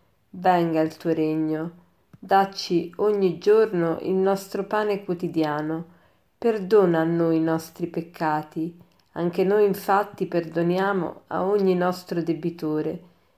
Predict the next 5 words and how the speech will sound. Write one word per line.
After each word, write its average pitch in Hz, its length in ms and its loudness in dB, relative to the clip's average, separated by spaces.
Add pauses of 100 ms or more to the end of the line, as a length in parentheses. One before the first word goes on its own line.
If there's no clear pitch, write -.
(200)
e 190 120 0
non 214 240 4
abbandonarci 165 1120 0
alla 190 380 -2
tentazione.' 175 1040 -6